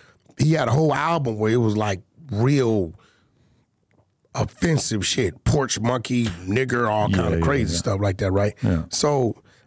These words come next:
Speaker 1: um, but I think he was, I don't know, like, I, I met the, I met the dude. I think he was reading something. I, I think he wouldn't have said the hard E R.
Speaker 2: The main thing I remember with that Eminem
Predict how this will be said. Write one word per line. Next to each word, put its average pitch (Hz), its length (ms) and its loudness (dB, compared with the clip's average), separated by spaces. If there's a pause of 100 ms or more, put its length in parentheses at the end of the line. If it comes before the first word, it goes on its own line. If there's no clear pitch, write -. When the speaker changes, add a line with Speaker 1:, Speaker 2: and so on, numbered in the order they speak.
Speaker 1:
um, 147 280 0
but 135 180 0 (100)
I 180 120 -2
think 196 220 0
he 220 80 4
was, 175 300 0 (800)
I - 120 0
don't 226 180 4
know, 233 140 4
like, 143 280 2
I, 160 140 0 (100)
I - 80 -2
met 180 300 2
the, 131 180 -4 (220)
I - 80 -2
met - 240 2
the - 80 -2
dude. 143 360 4 (460)
I - 60 0
think 185 160 2
he 185 80 4
was 123 180 2
reading 185 320 4
something. 135 380 0 (120)
I, 160 140 -2
I 160 180 -2
think 170 360 -4
he 202 180 2
wouldn't 185 220 4
have 139 100 0
said 170 320 0
the 127 80 0
hard 131 280 2
E 117 100 2
R. 82 400 -4 (180)
Speaker 2:
The 127 80 0
main 131 280 4
thing 185 140 2
I 170 60 4
remember 139 380 4
with 127 140 2
that 113 260 0 (140)
Eminem 113 640 2